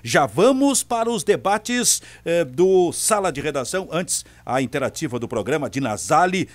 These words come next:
Últimas unidades do Lovely na São Luís, seiscentos, nasali ponto com ponto B R. É noite de jogo do Inter e o programa pergunta: o Inter consegue vencer o Cuiabá hoje,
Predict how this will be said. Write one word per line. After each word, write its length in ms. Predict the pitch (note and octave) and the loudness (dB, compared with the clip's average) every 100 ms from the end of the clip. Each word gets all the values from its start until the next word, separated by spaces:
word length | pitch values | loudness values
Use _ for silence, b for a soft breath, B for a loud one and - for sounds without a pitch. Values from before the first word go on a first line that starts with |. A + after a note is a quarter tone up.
| B | B
Últimas 480 | A#3+ A#3 F3+ D3 A#2 | -2 -2 -4 -8 -6
unidades 500 | D3 A#2+ D#3+ C3+ C3 | -4 -2 -4 -4 -4
do 80 | C3 | -2
Lovely 480 | C3+ F#3 C#3+ B2 | 0 0 0 -4
na 100 | A#2 | -4
São 200 | G2+ F#3+ | -4 -4
Luís, 260 | F#3+ E3+ - | -2 -2 -2
seiscentos, 560 | E3 B2+ - F#3+ F3+ B2 | -4 -4 -4 -4 -4 -4
nasali 400 | A2+ - G3+ E3+ | -2 0 2 0
ponto 300 | E3 D3 A#2+ | -4 -8 -4
com 160 | E3+ | -4
ponto 260 | E3 E3 F#3+ | -4 -4 -2
B 80 | F3+ | -2
R. 260 | F3+ F#3 - B | -2 -2 -6 B
É 100 | C3+ | -4
noite 320 | C3 F3+ F3+ | 0 0 0
de 100 | E3 | -4
jogo 300 | A#2+ C#3 D3 | -2 -2 -2
do 140 | D#3+ A3+ | -4 -4
Inter 240 | A#3+ A3+ | -4 -4
e 20 | |
o 60 | A3 | -4
programa 360 | G#3 D#3 E3+ E3+ | -4 -4 -4 -4
pergunta: 460 | F#3 G#2 C#3+ - | -4 -4 -4 -4
o 60 | B2+ | -4
Inter 240 | D#3 C3 | -4 -6
consegue 500 | - A2+ - F3+ G3 | -6 -6 -4 -4 -4
vencer 340 | F#3 C3+ - D3+ | -6 -6 -6 -8
o 60 | |
Cuiabá 480 | - D3+ A#2+ C3 C#3+ | -6 -4 -2 0 0
hoje, 360 | D#3 F3+ C3 | 0 -2 -2